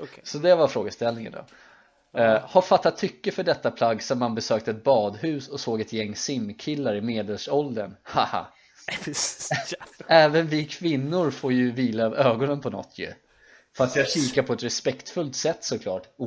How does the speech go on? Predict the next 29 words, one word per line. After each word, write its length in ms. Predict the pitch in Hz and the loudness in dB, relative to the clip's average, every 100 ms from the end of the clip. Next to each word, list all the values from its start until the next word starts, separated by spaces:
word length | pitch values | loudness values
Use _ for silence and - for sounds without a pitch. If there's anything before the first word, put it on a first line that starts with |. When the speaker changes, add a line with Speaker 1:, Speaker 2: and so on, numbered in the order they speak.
| 123 | -2
Speaker 2:
Wink 300 | 151 156 151 | -2 -2 -12
face. 580 | - - 90 92 - - _ _ _ _ - - - - - | -16 -14 -14 -14 -18 -20 _ _ _ _ -20 -20 -20 -16 -4
Så 180 | - | -2
kom 260 | 156 208 180 | 2 2 2
igen, 440 | 180 214 143 98 - - _ - | 2 4 2 0 -10 -20 _ 4
ta 160 | 170 | 6
det 100 | 175 | 6
Speaker 1:
Yeah. 380 | - - - - | 6 10 10 10
Speaker 2:
till 100 | 113 | 2
Speaker 1:
Igen. 360 | 131 156 165 107 | 4 8 8 6
Speaker 2:
också. 360 | 87 - 104 - _ _ | 0 -8 -8 -12 _ _
En 180 | 139 139 | -4 2
bra 240 | 147 175 | 6 8
jämvikt 600 | 165 175 147 131 175 196 | 8 6 6 4 0 -2
mot 160 | 156 139 | -4 0
alla 300 | 156 143 147 | 4 4 4
våra 180 | 143 120 | 4 4
scrunch 580 | - - 160 151 143 127 | 2 2 2 2 0 -4
and 80 | |
string 420 | 127 - 147 127 113 | -6 -2 0 2 0
bikinis 640 | 123 - 175 156 110 - | -4 -6 -6 -4 -4 -4
som 140 | 120 | -4
blivit 240 | 117 117 110 | -2 -2 2
vardagsmat 680 | 131 117 110 - 147 - - - | 4 6 4 -2 -4 -2 -2 4
på 60 | 240 | 4
våra 260 | 208 214 | 4 4
badställen. 640 | 202 - - - 90 87 - _ _ 131 131 | 4 2 -2 -6 -6 -6 -14 _ _ 0 4
Wink 240 | 127 110 | 4 2
face. 600 | - 92 87 90 - - | -8 -12 -12 -12 -16 -16